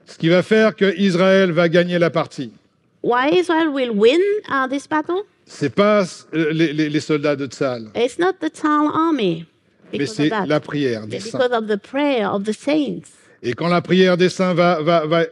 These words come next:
Speaker 1: être élevée,
Speaker 2: When the prayer of saints will be raising up,
Speaker 1: alors Tzahal sera le plus
Speaker 2: Tzahal
Speaker 1: fort.
Speaker 2: will win on the battleground.
Speaker 1: Amen.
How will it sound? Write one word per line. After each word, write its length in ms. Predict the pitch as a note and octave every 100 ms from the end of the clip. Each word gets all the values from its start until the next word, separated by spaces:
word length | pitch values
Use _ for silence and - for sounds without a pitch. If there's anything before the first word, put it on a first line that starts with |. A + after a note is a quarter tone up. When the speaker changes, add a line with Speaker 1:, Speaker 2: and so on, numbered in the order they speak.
| D3+ D3
Speaker 1:
être 180 | E3+ E3+
élevée, 460 | E3 E3 E3+ E3+ - _
Speaker 2:
When 240 | G3+ A#3 B3+
the 80 |
prayer 240 | B3+ D4 F4+
of 60 | E4+
saints 320 | E4+ E4+ -
will 120 | C4+
be 160 | A#3+ A#3
raising 560 | G#3+ F#3+ G3+ B3 D4 D4
up, 140 | C#4+ -
Speaker 1:
alors 220 | C3+ C3
Tzahal 420 | - D3 C3+ B2
sera 260 | - A2 A#2
le 60 | G#2+
plus 100 | -
Speaker 2:
Tzahal 220 | A#3 B3+
Speaker 1:
fort. 80 | B3+
Speaker 2:
will 140 | C#4+
win 300 | F4 D4 F#3 -
on 220 | G#3 G3+
the 240 | G3 F#3 - _ _
battleground. 400 | F#3+ G3 F#3+ - _
Speaker 1:
Amen. 360 | F3+ E3 C#3